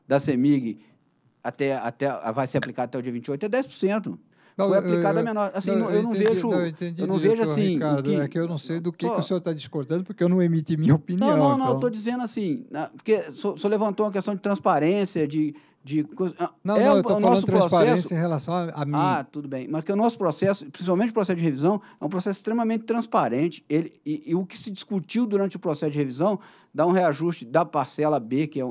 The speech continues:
Speaker 1: é muito pequeno e, e muito, muito sem o efeito prático. O efeito prático do, do reajuste teria que voltar no, no, no reajuste do ano passado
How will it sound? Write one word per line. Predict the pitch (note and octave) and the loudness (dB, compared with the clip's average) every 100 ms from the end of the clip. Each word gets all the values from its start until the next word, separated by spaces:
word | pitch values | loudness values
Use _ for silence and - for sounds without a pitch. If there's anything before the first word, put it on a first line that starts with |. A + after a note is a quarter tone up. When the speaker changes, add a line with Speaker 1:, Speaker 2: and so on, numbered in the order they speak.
| - | -4
Speaker 1:
é | C3 | -2
muito | D#3 G3 G3+ | 0 -2 -4
pequeno | F#3+ D#3 D3 E3+ G3 | -6 -4 0 0 0
e, | D#3+ C3+ | -2 -2
e | C#3+ | 0
muito, | D3 E3 F3 D3+ - - - _ | 0 0 0 -2 -4 -12 -20 _
muito | D3 D#3 F3+ | -6 -4 -8
sem | - F3+ F#3+ | -4 -2 0
o | G3 | 0
efeito | E3+ F3+ F3+ | -2 -4 -6
prático. | - B2+ - - _ _ | -2 -2 -2 -20 _ _
O | B3 | 2
efeito | B3+ A3 G#3 G3 | 4 4 4 -2
prático | - E3 F3+ - D#3+ | 2 2 2 0 0
do, | D3+ D3+ | 2 0
do | C#3+ | 2
reajuste | D3 D#3 B2+ A3+ | 2 2 0 -4
teria | A#3 E4 | -2 -4
que | A3+ _ - - - | -4 _ -20 -12 -4
voltar | E3+ G3 E3 F#3+ | 2 2 4 2
no, | A#3+ | 2
no, | G3+ F3+ | 0 0
no | E3 D#3+ | 2 0
reajuste | D#3+ D#3 D3 D3+ | 2 0 -2 -4
do | |
ano | E3 | -2
passado | E3+ F3 - F#3+ A#3+ | -2 -4 0 -2 0